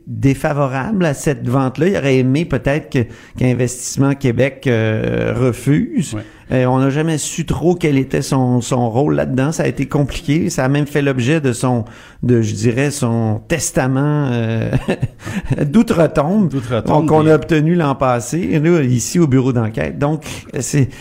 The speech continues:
Speaker 1: c'est, c'est vraiment un sujet intéressant, là.
Speaker 2: Ben, faut se souvenir que, euh,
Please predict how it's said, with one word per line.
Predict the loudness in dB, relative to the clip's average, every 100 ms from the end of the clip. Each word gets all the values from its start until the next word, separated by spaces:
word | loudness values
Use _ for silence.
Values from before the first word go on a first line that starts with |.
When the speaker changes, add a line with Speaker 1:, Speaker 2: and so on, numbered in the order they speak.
| -16 -12
Speaker 1:
c'est, | -4 -2 -2
c'est | -2 -2
vraiment | -2 -2
un | -4
sujet | -2 0 0
intéressant, | 0 -4 -4 -2 0 0
là. | -2 -8 -12 -16 -2
Speaker 2:
Ben, | -2 -2
faut | -2 0
se | 0 2
souvenir | 2 4 4 2 0 -2
que, | 2
euh, | 4 4 2 2 4 2 0 -2 -4